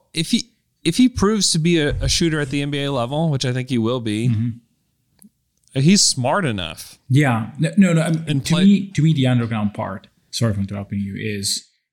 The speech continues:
Speaker 2: my body just cannot stand the N B A.
Speaker 1: Yes.
Speaker 2: Like, that,
Speaker 1: Yes.
Speaker 2: I'll, I'll break down. This is, it's, it's real. I mean, even if you can shoot it, and in,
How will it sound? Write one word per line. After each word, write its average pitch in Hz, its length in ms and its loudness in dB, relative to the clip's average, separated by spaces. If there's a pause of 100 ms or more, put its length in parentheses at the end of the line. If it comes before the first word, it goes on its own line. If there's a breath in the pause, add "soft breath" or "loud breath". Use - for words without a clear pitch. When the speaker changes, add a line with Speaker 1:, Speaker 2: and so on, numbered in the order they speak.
Speaker 2:
my 127 120 8
body 113 280 2
just - 520 -4 (420)
cannot 113 440 4 (760)
stand 92 560 0 (540)
the 110 140 4
N 95 80 4
B 95 160 -6
A. 90 200 -10 (180)
Speaker 1:
Yes. 147 720 0
Speaker 2:
Like, - 80 -14
that, 139 120 0
Speaker 1:
Yes. 107 340 -2
Speaker 2:
I'll, 151 140 0
I'll 151 140 -2
break 123 400 -4
down. 85 360 -8
This 127 160 0
is, - 300 -2 (180 loud breath)
it's, - 560 -2
it's 165 280 0
real. 151 200 2
I 131 40 2
mean, 131 460 2
even 185 200 4
if 160 160 2
you 135 140 -2
can 117 260 0
shoot 151 300 2
it, 151 200 -4
and 123 100 2
in, 123 180 2